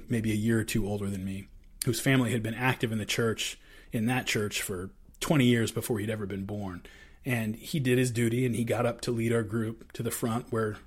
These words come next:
you know, we were to receive our salvation. I knew that in refusing to go up, I wasn't only in dialogue with Reverend Graham and the good Lord, but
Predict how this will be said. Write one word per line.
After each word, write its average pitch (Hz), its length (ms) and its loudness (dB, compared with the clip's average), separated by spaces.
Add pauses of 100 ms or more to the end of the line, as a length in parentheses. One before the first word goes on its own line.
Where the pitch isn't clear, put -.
(200)
you 120 100 -6
know, 110 80 -8
we 110 120 -4
were 117 60 -2
to 113 100 -2
receive 107 380 -4
our 107 100 -4
salvation. 107 720 -6 (1500)
I 120 180 2
knew 139 440 8
that 120 280 2
in 117 360 2
refusing 139 640 6
to 113 60 2
go 110 240 2
up, 123 240 -2
I 113 100 0
wasn't 151 320 6
only 139 300 8
in 110 120 4
dialogue 120 520 6
with 101 200 -4
Reverend 117 360 2
Graham 120 380 2
and 117 100 0
the 120 60 -2
good 104 180 -4
Lord, 127 340 6
but 110 180 -2